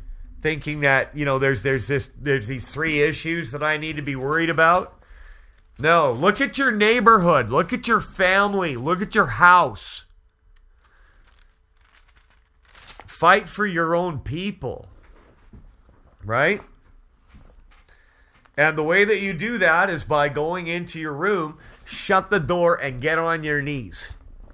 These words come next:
I have never seen protesting do anything. I haven't. I've never seen protesting do anything.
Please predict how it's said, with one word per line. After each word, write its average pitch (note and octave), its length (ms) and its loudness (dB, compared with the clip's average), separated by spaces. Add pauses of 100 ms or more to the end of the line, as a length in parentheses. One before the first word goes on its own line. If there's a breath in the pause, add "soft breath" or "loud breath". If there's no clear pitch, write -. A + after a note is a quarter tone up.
(400 loud breath)
I F#3+ 280 6
have D#3 260 0
never F3+ 260 0
seen F3 360 -8
protesting C#3+ 880 0
do C3 200 -4
anything. A2+ 480 -8
I D3+ 180 4
haven't. D3 360 2 (1040)
I've C3+ 140 2
never D#3+ 180 2
seen D3+ 240 -6
protesting C#3 720 0
do C3 160 -4
anything. A2+ 320 -10